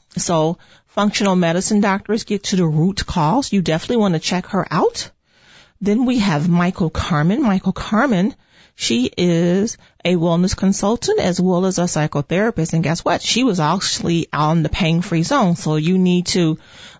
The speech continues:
go to our episode page and check out her show. She's gonna be one of the speakers. And we have Cheryl Meyer, the health muse. She was also on the Pain Free Zone. She's gonna be the other speaker. And then we're gonna have Doctor Genevra Lipton.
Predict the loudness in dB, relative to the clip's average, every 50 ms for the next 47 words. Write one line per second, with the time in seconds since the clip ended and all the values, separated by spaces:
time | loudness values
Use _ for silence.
0 | -4 -2 0 2 2 2 2 2 0 0 -2 -2 0 2 2 2 0 0 -2 -2
1 | -2 -2 -2 -2 -2 -2 0 0 -2 -2 -2 -2 0 2 2 2 2 0 -2 -6
2 | -14 -20 -20 -10 -6 -4 -2 0 0 0 0 0 0 -2 -2 -2 0 -2 -2 0
3 | -2 -2 -2 -4 -6 -8 _ _ _ _ -4 -2 0 0 0 0 0 -2 0 0
4 | 0 0 0 2 2 2 0 0 -2 -2 -4 -4 -2 -2 -2 -4 -4 -6 -12 _
5 | _ _ _ _ _ _ _ _ _ _ _ _ _ _ _ _ _ -4 0 0
6 | 2 2 2 2 2 2 2 2 2 2 2 0 0 -2 -2 -4 -4 -2 0 0
7 | 2 2 2 2 2 2 0 0 0 0 2 2 2 0 0 0 0 -2 -2 -2
8 | -6 -8 -4 -2 0 2 2 2 2 2 0 0 0 0 0 -2 -2 -2 0 0
9 | 0 0 -2 -2 -2 0 0 0 0 0 0 -2 -2 -2 0 0 0 0 0 -2
10 | -4 -8 -16 -20 -20 -20 -14 -8 -4 -2 -2 0 0 0 0 2 2 2 0 0
11 | 0 0 0 0 0 -2 -4 -2 -2 -2 -2 -2 -2 -4 -4 -4 _ _ _ _
12 | _ _ _ _ _ -20 -20 _ _ -2 0 0 2 2 2 2 2 0 0 0
13 | 0 0 0 2 2 2 2 2 2 2 0 0 0 -2 0 2 2 2 4 4
14 | 2 2 2 2 2 2 2 0 0 -2 -6 -4 -2 -2 0 -2 -4